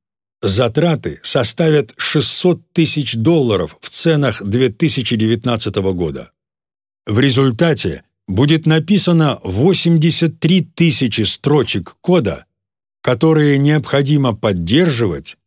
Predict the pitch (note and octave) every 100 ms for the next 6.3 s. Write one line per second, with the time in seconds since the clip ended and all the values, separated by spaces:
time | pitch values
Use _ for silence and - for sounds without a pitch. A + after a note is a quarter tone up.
0 | _ B2+ B2 C3 G#2+ G#2 C#3 D#3 D3 A#2
1 | G#2+ G#2 B2 A2+ G2+ G#2+ G2 F2+ F#2 D#2+
2 | C2+ A#1+ - _ _ _ _ _ _ _
3 | _ - C3 G3 G3 - D3 C#3+ A#2 C3
4 | B2+ A#2+ A2+ F3+ C3 G2 D#2 D2+ G2 D#3
5 | E3 D#3 C#3+ F#3 F3+ C#3+ - D#3+ F3 -
6 | C3 B2+ G2+